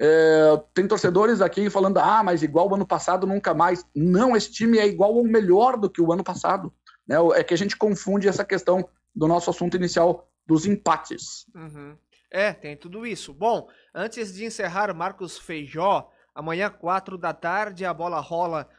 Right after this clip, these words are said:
Speaker 2: no estádio Domingos Machado de Lima, o, o jogo Concórdia contra o Leão do Sul. E o público, teremos quantos torcedores no estádio? Qual a expectativa? Quarta, quinta tarde, né, cara? Calor, enfim, muita gente trabalhando. O que que você espera?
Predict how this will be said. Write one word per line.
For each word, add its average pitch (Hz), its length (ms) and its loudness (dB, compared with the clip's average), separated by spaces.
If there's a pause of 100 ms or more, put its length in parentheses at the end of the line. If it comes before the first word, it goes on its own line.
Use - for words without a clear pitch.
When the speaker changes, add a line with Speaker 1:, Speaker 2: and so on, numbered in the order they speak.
(120)
Speaker 2:
no 156 100 -10
estádio 165 420 -10
Domingos 165 360 -12
Machado 156 420 -10
de 147 120 -14
Lima, 240 640 -8
o, 139 480 -12
o 135 80 -18
jogo 160 440 -10 (120)
Concórdia 160 480 -10
contra 156 300 -12
o 170 40 -8
Leão 185 180 -8
do 202 120 -14
Sul. 240 280 -10 (240)
E - 60 -12
o 254 60 -12
público, 208 500 -6
teremos 185 460 -12
quantos 185 480 -10
torcedores 180 640 -10
no 147 80 -18
estádio? 147 420 -8
Qual 151 140 -8
a 151 100 -10
expectativa? 160 720 -12 (260)
Quarta, 220 300 0
quinta 254 280 -8
tarde, 220 380 -6
né, 190 80 -10
cara? 156 240 -8
Calor, 180 540 -4
enfim, 160 240 -14
muita 185 220 -14
gente 175 120 -12
trabalhando. 165 460 -8
O - 260 -20
que 175 120 -16
que - 60 -20
você 185 200 -10
espera? 147 440 -10